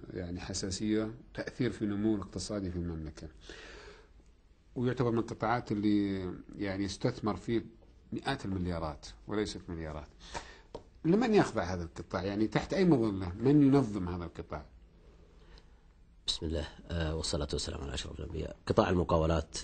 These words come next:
Speaker 2: آه، في المملكة قطاع كبير جدا الآن. في الفترة الأخيرة أربع سنوات الماضية زاد قطاع المقاولات ثلاثمية في المية عما كان فيه قبل أربع سنوات.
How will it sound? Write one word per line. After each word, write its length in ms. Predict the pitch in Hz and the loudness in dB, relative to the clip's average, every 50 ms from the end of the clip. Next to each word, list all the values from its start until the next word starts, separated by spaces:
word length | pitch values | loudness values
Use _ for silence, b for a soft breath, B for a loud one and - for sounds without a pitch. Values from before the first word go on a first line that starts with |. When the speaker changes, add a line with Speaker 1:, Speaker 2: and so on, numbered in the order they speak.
| - - | -8 -8
Speaker 2:
آه، 360 | - - - - - - - | -8 -8 -8 -10 -12 -14 -10
في 80 | - - | -6 -6
المملكة 640 | 85 85 90 90 85 82 80 - - 85 78 78 - - - - - - - - - - - - - - - - - - - - - | -4 -2 -2 0 0 0 -2 -2 -2 -2 -2 -2 -6 -10 -18 -20 -20 -20 -20 -20 -20 -20 -20 -20 -20 -20 -20 -20 -20 -20 -20 -8 -6
قطاع 240 | 85 82 82 80 - | -2 -2 -2 -2 -2
كبير 380 | - - - 85 82 80 80 - - | -6 -12 -8 -6 -6 -6 -4 0 0
جدا 240 | 92 78 71 71 | 0 0 0 -4
الآن. 360 | - - - - - - - - - - - - - - b b b b b b b - - | -6 -6 -8 -10 -10 -10 -10 -12 -16 -20 -20 -20 -20 -20 b b b b b b b -6 -4
في 60 | - | -2
الفترة 360 | 85 80 - 113 - - 87 | -2 2 2 2 4 4 2
الأخيرة 540 | 76 - 82 - - - - 98 87 78 67 | 2 2 -2 -6 -10 -4 0 0 2 2 0
أربع 320 | 73 - - 92 80 78 | -4 -6 -4 -4 -4 -4
سنوات 380 | - - 80 80 82 82 80 78 - - - - - - - - - - | -4 -4 -4 -4 -2 -4 -4 -6 -8 -14 -18 -18 -18 -18 -18 -14 -12 -10
الماضية 680 | - 78 76 76 85 92 92 92 104 101 107 120 - - - | -8 -6 -6 -4 -2 -2 0 6 6 6 6 6 0 -6 -8
زاد 380 | 85 85 98 104 92 76 - - - | 0 2 4 4 4 2 -2 -4 -4
قطاع 260 | - 80 92 85 71 80 | -2 0 2 0 0 0
المقاولات 680 | 76 73 73 - 78 73 76 82 82 80 - - - - b b b b b b b - | -4 -4 -2 0 0 0 2 2 0 -2 -4 -6 -14 -18 b b b b b b b -2
ثلاثمية 400 | - 90 80 78 - 95 92 85 | 0 0 0 2 2 4 4 4
في 120 | 73 - 82 | 2 0 -2
المية 280 | 76 78 80 80 73 | 0 0 0 0 0
عما 300 | 69 - - 82 76 73 | -2 -6 -6 -4 -4 -4
كان 220 | 71 - 76 73 73 | -4 -4 -6 -6 -4
فيه 200 | - 82 76 73 | -2 -2 -2 -2
قبل 280 | - 73 71 71 67 | -2 -6 -6 -4 -6
أربع 260 | - - - 69 - - | -8 -8 -8 -8 -8 -8
سنوات. 320 | - - - 69 69 | -10 -10 -10 -12 -14